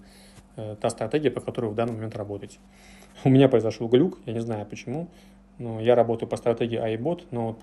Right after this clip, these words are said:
пару дней назад, э, у меня исчезла эта запись. Э,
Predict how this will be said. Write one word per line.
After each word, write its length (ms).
пару 200
дней 180
назад, 400
э, 80
у 80
меня 200
исчезла 360
эта 160
запись. 380
Э, 140